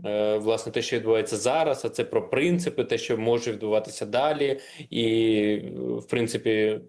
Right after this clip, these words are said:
загалом, хто буде нести і яку відповідальність за, е, розв'язування такої повноштабної агресії, да?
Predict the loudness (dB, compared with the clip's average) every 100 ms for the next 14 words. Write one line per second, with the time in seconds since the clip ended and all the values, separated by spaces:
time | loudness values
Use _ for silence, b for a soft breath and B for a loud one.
0 | -8 -2 0 2 2 2 -2 -6 _ b
1 | b -14 -2 0 2 2 2 0 -2 -2
2 | -2 -2 -4 0 0 2 2 4 2 2
3 | 0 0 0 0 2 0 -2 -6 -6 -4
4 | 0 0 2 4 4 2 2 0 2 0
5 | 0 -2 -2 0 -2 0 -2 0 -2 0
6 | -2 -2 -4 -2